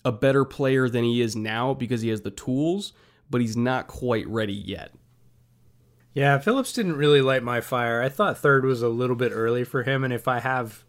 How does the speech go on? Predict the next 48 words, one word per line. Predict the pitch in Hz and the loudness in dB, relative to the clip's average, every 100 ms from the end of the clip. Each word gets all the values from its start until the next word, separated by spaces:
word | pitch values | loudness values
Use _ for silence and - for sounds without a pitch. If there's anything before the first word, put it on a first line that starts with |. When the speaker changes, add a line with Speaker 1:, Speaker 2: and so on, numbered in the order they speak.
| _ | _
Speaker 2:
any | - 160 160 127 | 0 2 2 2
issue, | 139 - 110 104 113 | -2 -2 -4 -2 -4
and | 117 | -4
it's | 135 - | -8 -2
not | 160 | 0
a | 107 | 0
huge | 90 131 110 | -2 -4 -4
issue, | 95 92 107 | -8 -8 -8
we're, | 104 113 110 - | -6 -6 -8 -8
we're | 120 | -10
picking | 104 139 135 107 | -2 -2 -2 -6
nits | 110 110 | -6 -8
here | - 101 | -8 -10
for | 95 - | -12 -14
sure, | - 123 107 101 - - - - - - - _ - | -8 -4 -4 -4 -10 -20 -20 -20 -20 -20 -20 _ -6
with | 139 135 120 | 2 2 4
one | 131 135 | 0 2
of | |
the | 127 | 4
Browns' | 123 120 113 | 4 4 2
picks, | - 123 110 | -2 -2 -2
it | 131 | -4
was | 110 110 | -6 -8
Phillips, | - 139 131 120 - - | -2 2 2 0 -8 -6
and | 139 143 | -2 0
it | |
was | 143 | 0
more | 131 175 202 | 0 0 0
so | 196 - 151 143 | -2 0 2 2
not | 131 139 127 | 4 2 2
because | 123 139 120 | -2 -2 -4
of | |
Phillips, | 110 170 160 - | 2 4 4 0
but | - 127 | -4 -2
because | 135 - 135 | -2 0 0
he | 127 | 0
got | 123 113 | 0 -2
picked | 123 - | -6 -4
in | 113 | -6
round | 110 107 104 | -2 -4 -4
three, | 117 107 | -4 -4
and | |
I | 107 | -6
thought | 98 117 107 | -4 -6 -4
there | 113 | -4
were | 101 | -4
some | - 110 | -6 -6
other | 107 101 101 104 | -6 -6 -6 -8